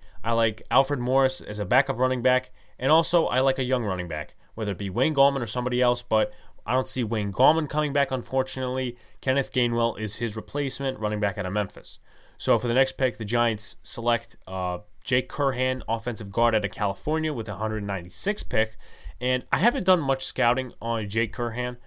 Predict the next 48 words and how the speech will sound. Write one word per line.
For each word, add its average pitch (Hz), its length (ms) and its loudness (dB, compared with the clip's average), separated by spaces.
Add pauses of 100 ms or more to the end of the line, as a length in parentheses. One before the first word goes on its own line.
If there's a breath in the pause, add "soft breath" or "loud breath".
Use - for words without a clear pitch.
(160 soft breath)
I 98 80 -10
must 98 220 -4
be 110 100 0
honest. 131 400 2 (300 soft breath)
There, 113 480 0
it 113 100 -4
was 110 380 -2 (140)
not 156 180 4
necessarily 135 440 2
a - 20 -2
blind 113 360 2
pick, 117 300 -6
but 107 200 2
if 98 140 -10
there, 120 360 2 (160)
he - 100 -12
seemed 165 220 -2
like 110 140 0
good 104 140 -2
value. 110 420 2 (260 soft breath)
I've 107 120 -8
done 107 280 0
very 117 240 2
little 107 160 0
scouting, 110 420 0
as 98 80 -2
I 98 60 -4
mentioned, 147 440 -4 (400 loud breath)
but 147 180 2
he 233 120 2
could 208 160 2
be 165 160 4
a 147 40 2
guy 135 240 6
that's 123 200 2
like 123 140 2
a 104 60 0
rotational 120 600 -2
backup 113 320 2
guard 113 400 2 (200 soft breath)
that 113 120 -6
kinda 123 240 0
throw 110 300 2
him 107 120 0
in 101 120 0
there, 101 180 0
you 98 140 -4
know, 95 220 -4